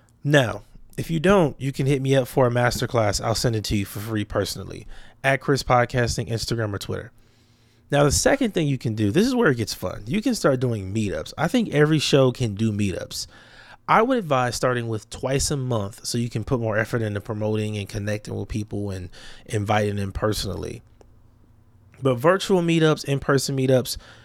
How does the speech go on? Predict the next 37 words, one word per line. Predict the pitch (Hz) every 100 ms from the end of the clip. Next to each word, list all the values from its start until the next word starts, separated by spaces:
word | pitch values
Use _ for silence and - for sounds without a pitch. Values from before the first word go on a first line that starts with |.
| - - _ _ _ _ _ _ _ _ _
please | - 170 151
start | - 120 98
doing | 95 85
it. | 92 -
Please. | - 135 127 107 117
It | 135
is | 143
one | 139
of | 131
the | 127
best | 110 131 123 117 -
things | 127 120 117
you |
can | 117 104 95
do. | 95 95 - - - - - _ -
I, | -
I | - 156
think | 190 180 - -
having | - 185 233 220
conversations | 170 160 139 - 143 143 139 139
with | 127
people | 147 127
that | 117
listen | 120 -
to | -
your | 110
show | - 117 113
is | 110
so | - 110
dope, | 101 101 98
because | 107 - 107 - - - - -
when | 135 131
they | 160
start | 214 - 156
to | 120
like | 110 117 110
you | 98 85